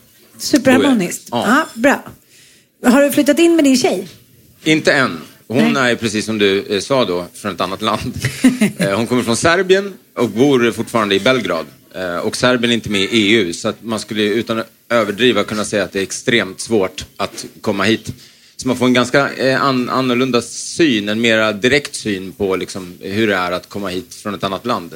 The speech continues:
Speaker 2: eh, som inte jag har sett tidigare. Bara att få det behandlat då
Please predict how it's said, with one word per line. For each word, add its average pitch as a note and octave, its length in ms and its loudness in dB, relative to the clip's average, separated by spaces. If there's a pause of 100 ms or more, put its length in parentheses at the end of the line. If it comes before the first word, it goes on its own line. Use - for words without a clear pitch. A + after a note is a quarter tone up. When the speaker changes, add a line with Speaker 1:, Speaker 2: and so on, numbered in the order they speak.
(120)
Speaker 2:
eh, F#2 80 -6
som G2 160 -6
inte F#2+ 160 -4
jag A2+ 120 2
har G2+ 320 -2
sett - 280 -6
tidigare. E2+ 340 -2 (540)
Bara B2 280 2
att B2+ 220 -4
få B2 200 2
det G#2+ 80 4
behandlat A2+ 840 -4
då F#2 240 -2